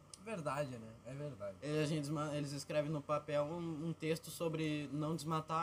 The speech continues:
Speaker 2: árvore.
Speaker 1: "Não matem javalis", mas a gente vai escrever isso numa pele de javali. É isso.
Speaker 2: Tá, vamos pra primeira coisa aí.
Speaker 1: <laughs>
Speaker 2: O que que tem o Whindersson
Speaker 1: Viagem
Speaker 2: Nunes?
Speaker 1: legal, né, irmão?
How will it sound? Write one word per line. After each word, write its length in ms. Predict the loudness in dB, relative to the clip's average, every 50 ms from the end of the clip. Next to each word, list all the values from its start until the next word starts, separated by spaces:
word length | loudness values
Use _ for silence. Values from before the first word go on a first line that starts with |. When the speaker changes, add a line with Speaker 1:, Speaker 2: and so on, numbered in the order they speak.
| 2 2
Speaker 2:
árvore. 220 | 0 -2 -6 -14 -16 -18 -20 -20 -20 -20 -20 -20 -20 -20 -14 -2
Speaker 1:
"Não 220 | 0 2 4 6
matem 380 | 6 8 8 6 6 4 2 4
javalis", 680 | 6 6 6 6 6 4 4 -2 -4 -6 -8 -12 -16 -18 -20 -20 -20 -14 -10
mas 180 | -8 -6 -6
a 40 | -4
gente 200 | -6 -6 -6 -4
vai 140 | -4 -2 -2
escrever 340 | -4 -6 -8 -8 -8 -6 -6
isso 220 | -6 -6 -6 -4
numa 220 | -2 0 2 2 0
pele 380 | 0 -2 -6 -4 -4 -4 -4
de 80 | -4 -2
javali. 480 | -2 -2 0 0 -2 -4 -4 -6 -10 -14 -16 -20 -20 -20 -16 -14
É 120 | -12 -10
isso. 320 | -10 -10 -12 -12 -14 -18 -18 -20 -20 -20 -20 -20 -20 -20 -20 -20 -20 -20 -20 -20 -20 -20 -20 -20 -20 -20 -20 -20 -20 -20 -20 -20 -20 -20 -20 -20 -20 -20 -12 -8
Speaker 2:
Tá, 180 | -6 -6 -6 -6
vamos 180 | -6 -6 -6 -6
pra 120 | -6 -8 -8
primeira 320 | -2 0 2 2 2 2
coisa 340 | 2 2 2 2 2 0 -2
aí. 80 | -6 -8
Speaker 1:
<laughs> 320 | -8 -8 -10 -10 -12 -18 -18 -12
Speaker 2:
O 20 | -8
que 140 | -8 -4 -4
que 80 | -4
tem 180 | 0 2 2 2
o 60 | 4
Whindersson 340 | 2 2 2 2 2 2 2
Speaker 1:
Viagem 280 | 2 2 2 2 2
Speaker 2:
Nunes? 100 | 2 0
Speaker 1:
legal, 480 | 0 0 0 -2 -2 -2 -2 -2 -4 -4
né, 80 | -6 -8
irmão? 220 | -8 -8 -8 -10